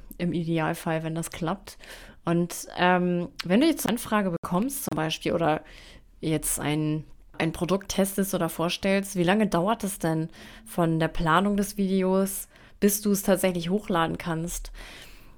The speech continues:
Ich hab manchmal das Gefühl, dass es oft noch, ja, so ein bisschen, dann, man drückt auf den Knopf und nimmt auf und dann erzählt man halt ein paar Sachen und zeigt das Produkt in die Kamera und dann,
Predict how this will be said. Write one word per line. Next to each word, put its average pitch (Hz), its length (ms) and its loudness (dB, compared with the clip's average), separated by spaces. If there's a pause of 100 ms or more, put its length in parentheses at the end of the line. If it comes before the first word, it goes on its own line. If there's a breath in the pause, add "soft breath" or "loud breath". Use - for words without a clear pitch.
(120)
Ich - 140 -2
hab 196 60 2
manchmal 208 280 4
das 202 180 2
Gefühl, 202 500 0
dass 190 200 2
es - 220 -6
oft - 640 0 (380 soft breath)
noch, 185 760 0 (460)
ja, 175 340 6
so 190 100 4
ein 185 60 2
bisschen, 202 380 4
dann, 185 220 4
man 185 280 4
drückt 196 240 2
auf 196 100 2
den 185 80 -2
Knopf 202 360 0
und 180 180 0
nimmt 185 260 2
auf 180 320 4
und 175 60 -4
dann 170 220 2
erzählt - 400 2
man 196 160 2
halt 196 180 4
ein - 80 -4
paar 180 180 2
Sachen 185 420 2
und 175 160 -2
zeigt 175 240 2
das 175 120 -2
Produkt 170 380 -2
in 185 60 0
die 175 80 2
Kamera 165 600 4
und 156 200 -4
dann, 156 260 2